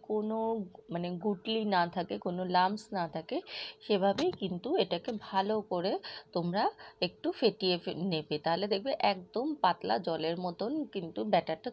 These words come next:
তৈরি হয়ে যাবে। দেখো তোমরা দেখে বুঝতেই পারছো এরকম কিন্তু পাতলা হবে ব্যাটারটা। দেখো বে-, একদম গাঢ়ও না আর একদম জলের মতো না। এবার দেখো কড়াই দিয়ে দিয়েছি, আমি কড়াইটা গরম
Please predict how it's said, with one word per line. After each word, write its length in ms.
তৈরি 320
হয়ে 240
যাবে। 240
দেখো 300
তোমরা 280
দেখে 180
বুঝতেই 360
পারছো 280
এরকম 340
কিন্তু 240
পাতলা 380
হবে 160
ব্যাটারটা। 420
দেখো 260
বে-, 180
একদম 260
গাঢ়ও 300
না 60
আর 80
একদম 220
জলের 300
মতো 240
না। 60
এবার 220
দেখো 140
কড়াই 320
দিয়ে 180
দিয়েছি, 260
আমি 200
কড়াইটা 400
গরম 200